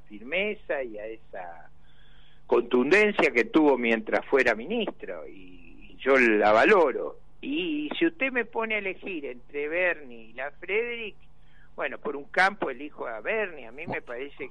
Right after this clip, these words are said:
que la ministra de Seguridad a nivel nacional, eh, no tiene una orientación que hace imposible que cumplan con la tarea. Yo, yo no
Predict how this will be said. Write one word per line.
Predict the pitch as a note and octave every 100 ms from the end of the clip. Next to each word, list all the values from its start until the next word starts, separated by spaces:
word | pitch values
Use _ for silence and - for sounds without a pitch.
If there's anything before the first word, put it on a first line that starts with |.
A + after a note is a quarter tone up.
| -
que | G#2+
la | G#2
ministra | A2+ B2+ D3 C#3
de | A2+
Seguridad | - G2+ A2+ C3+ C#3
a |
nivel | C3+ B2 C3
nacional, | C3 A#2 A#2 A#2+ C#3 F3 G3+ - - - - - - - - -
eh, | - A2 G#2 - - - - -
no | A#2+ C#3 C#3+ D3+ -
tiene | D#3+ G3 B3
una | G#3 E3
orientación | D#3 D3+ D#3 E3+ E3 - G3+ A#3+
que | - A3
hace | G#3+ A3+
imposible | D#3 D#3 B2+ - C#4 A#3 C#3 A2+
que | - A2
cumplan | A#2+ B2 A2+ A2 G2
con | G2+
la | G2+ G2+
tarea. | A2 G#2+ F2+ E2 - -
Yo, | E3 F#3 F3 - - - -
yo | C#3 E3
no | F3+